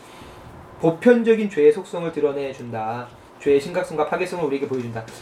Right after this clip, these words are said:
의심 환자가 외적으로 보이는 몇 가지 특징들에 대한 진단을 통해 제사장에 의해 부정하다.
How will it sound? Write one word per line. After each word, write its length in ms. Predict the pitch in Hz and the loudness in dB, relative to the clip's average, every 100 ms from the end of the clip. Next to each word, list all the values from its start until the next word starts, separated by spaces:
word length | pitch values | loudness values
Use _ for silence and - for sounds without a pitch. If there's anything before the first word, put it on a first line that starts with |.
| - | -4
의심 300 | 185 196 247 | 0 2 4
환자가 360 | 262 254 240 226 | 4 4 4 4
외적으로 460 | 175 233 220 214 | 4 0 2 2
보이는 260 | 196 196 196 | 2 0 0
몇 140 | 165 180 | 0 0
가지 200 | 175 180 | -2 -6
특징들에 480 | - 214 208 196 | -12 -8 -4 -2
대한 180 | 185 165 | -2 -4
진단을 380 | 160 147 151 151 | -4 -4 -2 -4
통해 360 | 170 185 139 - - - - | -4 -4 -6 -8 -20 -20 -4
제사장에 560 | 165 196 196 196 196 | 0 4 2 2 0
의해 300 | 160 160 202 | -2 -2 -4
부정하다. 1080 | - 180 180 175 - - 170 170 156 139 | -6 -4 -4 -6 -16 -14 -10 -4 -2 -4